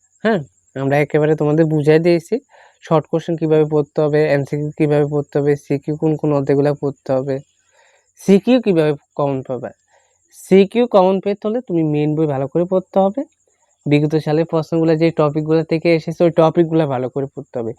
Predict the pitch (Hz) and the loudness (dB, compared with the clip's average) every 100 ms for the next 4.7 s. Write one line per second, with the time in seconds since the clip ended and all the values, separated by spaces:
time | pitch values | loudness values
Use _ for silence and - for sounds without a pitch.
0 | - - - - 190 190 185 208 233 220 | -18 -20 -18 2 4 6 4 4 4 2
1 | - _ - 202 233 214 190 170 160 - | -6 _ 0 2 2 0 -2 -4 -8 -10
2 | 165 156 156 214 196 160 156 151 139 - | -8 -8 -6 -2 0 -2 -6 -4 -6 -6
3 | 135 139 127 120 - - 190 190 160 143 | -6 -6 -6 -10 -14 -2 2 2 0 -2
4 | 156 143 135 135 131 127 - | -6 -6 -6 -6 -6 -10 -14